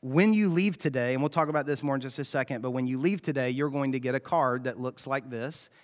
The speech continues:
has the chart on one side, and it has,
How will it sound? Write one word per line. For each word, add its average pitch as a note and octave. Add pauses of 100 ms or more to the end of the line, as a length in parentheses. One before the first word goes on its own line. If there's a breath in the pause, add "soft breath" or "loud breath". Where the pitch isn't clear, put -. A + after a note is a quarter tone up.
(100)
has A#2
the A2+
chart B2
on A#2+
one A#2+
side, F3 (260 loud breath)
and B2+
it B2+
has, A#2